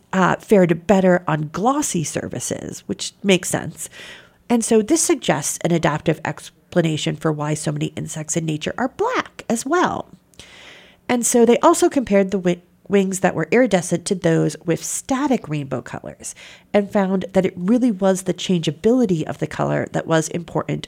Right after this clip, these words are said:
for the camouflage. And so all in all, it's a really great experiment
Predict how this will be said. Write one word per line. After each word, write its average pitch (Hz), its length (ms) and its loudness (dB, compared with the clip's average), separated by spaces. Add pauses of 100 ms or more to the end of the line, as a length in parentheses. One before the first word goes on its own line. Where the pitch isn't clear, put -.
for 139 500 -4 (400)
the 151 360 -2
camouflage. - 800 -4 (800)
And 226 160 -4
so 247 240 2
all 285 180 2
in 240 100 4
all, 175 220 2
it's - 180 -4
a 185 40 -2
really 220 520 2
great 165 220 2
experiment - 640 -6